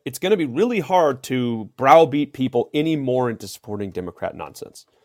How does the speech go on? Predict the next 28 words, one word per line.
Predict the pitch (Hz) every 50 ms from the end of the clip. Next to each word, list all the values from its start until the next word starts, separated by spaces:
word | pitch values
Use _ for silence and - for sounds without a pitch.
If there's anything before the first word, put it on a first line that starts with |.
| _ _ _ _ _ _ _
You | 131 127
know, | 135
I'd | 135 131
say, | - 135
"Well, | 131 131 170 180 190 180
it | 170 -
doesn't | 220 240 240 233
matter | 214 208 202
what | 180 180 139
you | 151
say | 127 - - - 151 160
on | 160 143 135
<laughs> |
C | - - 139 139 127
N | 117 135
N. | 139 123 101 92 92 95 - _ _ _ _ _ _ _ _ _ _ _ _ _ _ _ _ _ _ -
My | 123 143 147 147 147 139
city's | - - - 208 220 220 175
infested | 202 190 - 196 180 180 - 170
with | 151 123 123
homeless | 165 165 170 170 165 160 165
people. | - - 160 156 139 156 151 147 147 143 139 _ _ _
My | -
schools | 113 - - - - 165 165 185 170 190
are | 170
teaching | - - 180 165 - 175 165
tranny | 135 - - - 165 156 160 160 160 156
nonsense." | 143 135 131 143 143 139 131 - - 135 131 131 131 127